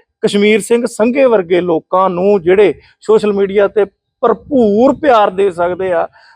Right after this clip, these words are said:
ਤਾਂ ਇਸ ਗੱਤੇ ਤੋਂ ਮਾਡਲ ਤਿਆਰ ਕਰਨੇ, ਉਹ ਵੀ ਗੁਰੂ ਘਰ ਦੇ ਮਾਡਲ ਤਿਆਰ ਕਰਨ ਵਾਲੇ ਵੀਰ ਨੂੰ ਪਿਆਰ ਕਿਉਂ ਨਹੀਂ ਦੇ ਸਕਦੇ? ਕਿਉਂ ਨਹੀਂ ਇਸ ਦਾ ਮਾਣ ਅਤੇ ਕਿਉਂ ਨਹੀਂ ਇਸ ਦਾ ਸਨਮਾਨ ਹੋ ਸਕਦਾ? ਭਾਈ,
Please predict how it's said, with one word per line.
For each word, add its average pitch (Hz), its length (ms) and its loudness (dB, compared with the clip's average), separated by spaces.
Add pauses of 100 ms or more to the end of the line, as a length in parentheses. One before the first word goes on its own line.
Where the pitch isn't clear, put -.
(100)
ਤਾਂ 190 240 0
ਇਸ 196 380 0 (720)
ਗੱਤੇ 262 360 2
ਤੋਂ 262 200 0
ਮਾਡਲ 202 360 0
ਤਿਆਰ 180 340 0
ਕਰਨੇ, 185 400 -4
ਉਹ 226 200 2
ਵੀ 262 100 0
ਗੁਰੂ 214 320 0
ਘਰ 233 200 0
ਦੇ 185 120 0
ਮਾਡਲ 160 340 -2
ਤਿਆਰ 165 260 -2
ਕਰਨ 160 240 -10
ਵਾਲੇ 175 240 -2 (320)
ਵੀਰ 208 300 2
ਨੂੰ 202 300 2 (480)
ਪਿਆਰ 160 300 2
ਕਿਉਂ 180 300 -6
ਨਹੀਂ 175 100 -8
ਦੇ 156 180 -4
ਸਕਦੇ? 151 340 -2
ਕਿਉਂ 233 300 2
ਨਹੀਂ 254 200 2 (260)
ਇਸ 180 160 0
ਦਾ 190 160 2
ਮਾਣ 180 400 0 (300)
ਅਤੇ 220 160 2
ਕਿਉਂ 220 260 2
ਨਹੀਂ 240 120 4
ਇਸ 208 80 2
ਦਾ 196 140 2
ਸਨਮਾਨ 156 440 -2
ਹੋ 160 100 -2
ਸਕਦਾ? 139 380 -2 (280)
ਭਾਈ, 226 280 2